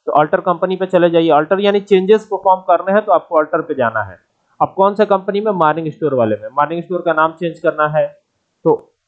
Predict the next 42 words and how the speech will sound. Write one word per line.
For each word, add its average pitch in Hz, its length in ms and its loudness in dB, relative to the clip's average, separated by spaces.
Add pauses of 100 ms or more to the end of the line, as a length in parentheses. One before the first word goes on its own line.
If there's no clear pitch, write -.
M 180 160 0
press 190 260 -2
करेंगे 160 380 0
ना। 151 440 0
आपने 156 240 0
क्या 190 140 2
press 156 280 -4
कर 131 100 2
दिया? 131 220 2
ए 143 40 2
सेवन 165 300 -2
garments 165 460 0
आ 147 100 2
गया 143 180 0
यहाँ 135 200 0
पे, 127 160 -12
हटाइए 156 420 -2
उसको, 185 440 -6 (360)
बैक 147 220 0
स्पेस 165 260 -8
की 180 160 -4
से 175 120 2
ऐसे 165 220 0
कीजिए, 175 300 -6 (320)
ये, 139 220 2
ये, 139 480 2
ये 160 80 4
दबाइए 156 340 0
की, 208 340 -10 (340)
ये 151 80 2
आ 165 80 2
गया 185 140 2
morning 185 320 0
store। 208 220 -4
आप 160 180 0
यहाँ 147 180 0
से 160 120 -4
morning 165 340 -2
store 190 180 -2
पे 190 120 -6
चले 185 240 2
जाइए 190 400 2